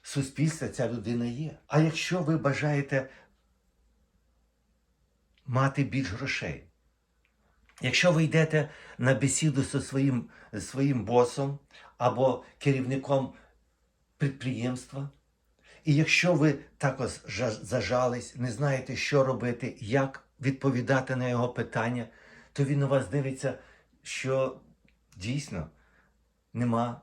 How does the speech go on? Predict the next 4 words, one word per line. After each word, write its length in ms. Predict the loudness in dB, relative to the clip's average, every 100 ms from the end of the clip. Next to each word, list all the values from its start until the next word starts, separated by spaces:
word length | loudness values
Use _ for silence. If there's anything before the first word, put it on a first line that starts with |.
| _
можливості 680 | -6 -4 -4 -4 -4 -6 -6
якось 380 | -6 -8 -12 -18 _ _ _ _ _
поліпшити 600 | -6 -4 -4 -6 -8 -6
вашу 420 | -2 0 0 -4